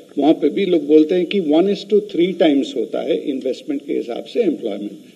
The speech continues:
लेकिन cement industry एक industry है जहाँ पे दस गुना से भी ज्यादा हमारा जो labor generation वो होता है, क्योंकि जो आप मान लीजिए, जो एक छोटी सी नरेगा का घर बनता है, अ, अ,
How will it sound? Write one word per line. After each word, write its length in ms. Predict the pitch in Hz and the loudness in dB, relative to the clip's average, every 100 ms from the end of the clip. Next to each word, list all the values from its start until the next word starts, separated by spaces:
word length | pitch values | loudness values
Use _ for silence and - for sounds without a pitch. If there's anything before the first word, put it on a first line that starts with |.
| _ - - - | _ -20 -14 4
लेकिन 260 | 190 262 | 4 6
cement 380 | 226 - 214 262 | 2 2 4 4
industry 480 | 254 220 208 - 233 | 4 6 2 2 6
एक 120 | 226 | 6
industry 500 | 180 160 156 156 220 | 6 4 2 2 -2
है 240 | 175 196 202 | 2 2 2
जहाँ 280 | 175 165 | 2 2
पे 200 | 170 214 | 4 4
दस 460 | 180 - 202 - - - | 4 4 4 2 -12 0
गुना 240 | 220 214 | 0 0
से 140 | 208 190 | -2 -2
भी 140 | 208 | -2
ज्यादा 540 | 151 139 151 - - - - - | 2 2 2 0 -2 -12 -20 -8
हमारा 320 | 147 156 160 | 0 4 4
जो 140 | 165 170 | 6 6
labor 320 | 147 151 180 | 6 6 4
generation 680 | 151 147 143 139 - 156 180 - - | 4 4 4 2 2 -2 -2 -14 -4
वो 180 | 143 147 | 6 6
होता 240 | 123 - 120 | 6 -2 -4
है, 200 | 120 151 | -4 -4
क्योंकि 440 | - 139 - 156 | -4 -6 2 2
जो 320 | 156 175 175 - - - | 4 2 2 -6 -20 -4
आप 180 | 160 156 | 0 2
मान 240 | 151 156 | 4 4
लीजिए, 340 | 165 170 185 185 | 6 6 6 2
जो 240 | 170 170 | 2 2
एक 320 | 151 165 170 - | 4 2 0 -2
छोटी 380 | - 151 208 | 2 2 0
सी 140 | 196 214 | 0 4
नरेगा 440 | 156 135 156 202 | 6 8 8 6
का 160 | 208 214 | 4 2
घर 180 | - 135 | 2 -4
बनता 360 | 110 104 - | -2 -6 -6
है, 180 | 123 202 | -6 -6
अ, 440 | - - - - | -8 -18 -20 4
अ, 100 | 160 | 8